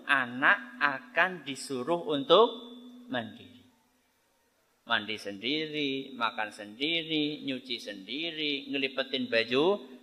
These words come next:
sendiri, bersihin kasur sendiri, nyuci piring sendiri. Maka Anda mulai dari itu.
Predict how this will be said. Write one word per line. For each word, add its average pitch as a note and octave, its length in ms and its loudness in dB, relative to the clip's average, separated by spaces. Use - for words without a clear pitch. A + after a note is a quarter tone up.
sendiri, D3 880 -2
bersihin B2 560 0
kasur A#2+ 480 -2
sendiri, D3+ 800 2
nyuci D3 320 2
piring C3+ 400 2
sendiri. D3+ 960 -6
Maka B2+ 320 0
Anda E3+ 320 0
mulai G3+ 480 4
dari F3 320 0
itu. E3 160 -6